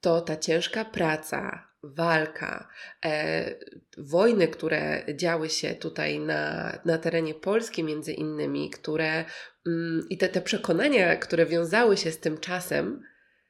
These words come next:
są cały czas przekazywane z pokolenia na pokolenie, chyba że ktoś <laughs> w naszej linii rodowej zaczął je transformować. Ale jeśli to się nie działo,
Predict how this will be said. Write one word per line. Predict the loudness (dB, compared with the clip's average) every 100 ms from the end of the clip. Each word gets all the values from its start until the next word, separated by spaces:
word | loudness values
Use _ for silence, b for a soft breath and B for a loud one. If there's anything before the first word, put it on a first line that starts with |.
| B _ _ _ _ _ -10
są | -4 -4
cały | -2 -2 0 0
czas | -2 -4
przekazywane | -6 -6 -4 -4 -4 -4 -2 -2
z | -4
pokolenia | -10 -6 -2 0 0
na | -4
pokolenie, | -8 -6 -2 -2 -2 -4 -6 -10 _
chyba | -2 4 4
że | 4
ktoś | 0 0 2 2 0 -6 -10
<laughs> | -12 -8
w | 0
naszej | 2 4 4
linii | 4 2
rodowej | 2 2 0 0 -2 -4 B B B B _ _ _ _ _ _ _ _ _ _ _
zaczął | -2 -2 2 2
je | 2
transformować. | 0 -4 -4 -2 -2 -2 -4 -8 -18 _ -8
Ale | 0 2
jeśli | 4 2 0 -4 -4
to | -6
się | -4 -2
nie | -2 -2
działo, | -2 0 -2 -4